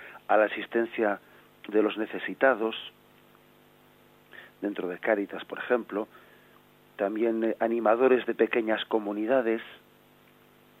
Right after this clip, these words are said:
responsables de movimientos apostólicos,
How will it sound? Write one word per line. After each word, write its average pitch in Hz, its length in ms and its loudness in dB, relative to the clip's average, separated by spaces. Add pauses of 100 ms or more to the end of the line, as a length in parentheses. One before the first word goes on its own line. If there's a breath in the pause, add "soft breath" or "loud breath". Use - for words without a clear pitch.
(380 loud breath)
responsables 117 720 0
de 117 60 0
movimientos 110 580 0
apostólicos, 117 760 0